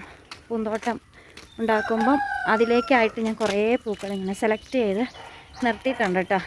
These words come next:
എന്തൊക്കെ വേണമെന്ന്. പൂമ്പാറ്റകൾ പറന്ന് വരണം, പണ്ടത്തെ നമ്മുടെ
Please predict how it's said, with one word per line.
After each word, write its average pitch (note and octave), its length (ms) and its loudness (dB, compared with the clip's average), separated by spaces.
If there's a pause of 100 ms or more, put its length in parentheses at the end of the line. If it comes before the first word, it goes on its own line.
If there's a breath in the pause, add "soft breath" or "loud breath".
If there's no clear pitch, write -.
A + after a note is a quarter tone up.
(120)
എന്തൊക്കെ A3+ 360 0
വേണമെന്ന്. G#3+ 420 4 (720 loud breath)
പൂമ്പാറ്റകൾ C#4 600 6 (140)
പറന്ന് G#3 340 0
വരണം, F3+ 340 -2
പണ്ടത്തെ B3 400 2
നമ്മുടെ A#3 220 6